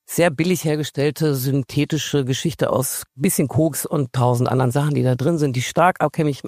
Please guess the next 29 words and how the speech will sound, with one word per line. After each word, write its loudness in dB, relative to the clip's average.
abhängig -4
macht, -2
die 0
sehr 0
schnell 0
abhängig 0
macht. -2
Man 2
guckt -2
den 2
Leuten 2
innerhalb 4
von 0
drei, 2
vier -2
Wochen 0
wirklich -2
beim 2
Verelenden 2
zu. 0
Die 0
sterben 0
natürlich 0
da -2
auch. 0
Also 0
im 0
Rheinland-Kiez -2
die, 0